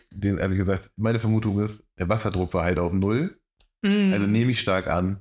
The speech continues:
Speaker 1: dass deswegen kein Druck im Heizsystem ist und deswegen die Heizung nicht warm wird.
Speaker 2: Ach, Profi.
Speaker 1: Und
Speaker 2: Und dann hast du
Speaker 1: dann
Speaker 2: so deinen Hausponcho gehoben und da so einen, äh, Wasserschlauch
Speaker 1: Wasserschlauch, ja,
Speaker 2: rausgeholt
Speaker 1: genau.
Speaker 2: oder eine, eine Flansch, eine Flunsch,
Speaker 1: Ja. Dann
Speaker 2: eine
Speaker 1: an die,
Speaker 2: Muffe.
Speaker 1: an die, an die Muffe dran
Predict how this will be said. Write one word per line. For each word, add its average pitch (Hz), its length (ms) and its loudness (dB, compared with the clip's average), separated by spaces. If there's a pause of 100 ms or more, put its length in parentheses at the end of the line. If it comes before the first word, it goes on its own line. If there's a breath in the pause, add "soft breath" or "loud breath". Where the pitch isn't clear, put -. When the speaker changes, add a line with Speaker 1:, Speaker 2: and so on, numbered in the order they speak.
Speaker 1:
dass 90 120 -4
deswegen 95 360 2
kein 92 180 0
Druck 90 200 0
im 82 140 -2
Heizsystem 76 600 -4
ist 78 160 -4
und 73 160 -18
deswegen - 260 -20
die 92 80 -2
Heizung 123 280 -2
nicht 71 160 -2
warm 58 200 -12
wird. - 100 -20 (160)
Speaker 2:
Ach, - 200 -10
Profi. 190 420 -2 (640)
Speaker 1:
Und 107 580 0
Speaker 2:
Und - 40 0
dann 196 160 2
hast 220 180 2
du 247 40 2
Speaker 1:
dann 220 40 0
Speaker 2:
so 208 140 0 (100)
deinen 202 260 0
Hausponcho 247 600 0
gehoben 233 400 0
und 196 120 0
da 196 120 0
so 180 100 -2
einen, 190 400 0
äh, 180 360 -2
Wasserschlauch 202 480 -2
Speaker 1:
Wasserschlauch, 220 580 0
ja, 226 60 2
Speaker 2:
rausgeholt 247 560 0
Speaker 1:
genau. 160 100 -4
Speaker 2:
oder 190 200 0
eine, 208 280 0 (100)
eine 208 160 0
Flansch, 220 520 0
eine 208 100 0
Flunsch, 226 640 -4
Speaker 1:
Ja. 95 180 -2 (460)
Dann 95 160 0
Speaker 2:
eine 208 80 2
Speaker 1:
an 208 60 4
die, 208 40 4
Speaker 2:
Muffe. 247 220 0
Speaker 1:
an 254 140 0
die, 76 60 -2
an 101 100 0
die 104 60 -2
Muffe 143 460 0
dran 123 540 0